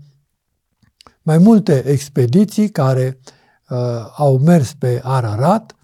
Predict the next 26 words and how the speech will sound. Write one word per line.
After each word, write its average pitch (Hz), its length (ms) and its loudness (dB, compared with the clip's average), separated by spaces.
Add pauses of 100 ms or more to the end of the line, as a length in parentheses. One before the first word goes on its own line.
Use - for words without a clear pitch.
(320)
și - 200 -8
care 156 360 0
au 147 240 -2
încercat 139 600 -2
să 131 440 -4
caute, 170 840 0 (480)
să 131 60 -8
descopere 139 1000 -2 (220)
și - 200 -6
să 120 460 -4
scrie. - 560 -8 (340)
Ceea 339 220 0
ce - 140 -2
e 233 60 4
foarte 254 380 -2
interesant, 143 760 -2 (600)
am 151 180 -2
găsit, 151 460 0
uh, 139 120 -2 (540)
și 143 580 -2 (480)
expediții 170 640 0
românești, 139 640 0 (840)
de 170 120 -4
fapt 294 320 -2
erau, 196 420 2 (520)
uh, 151 160 -12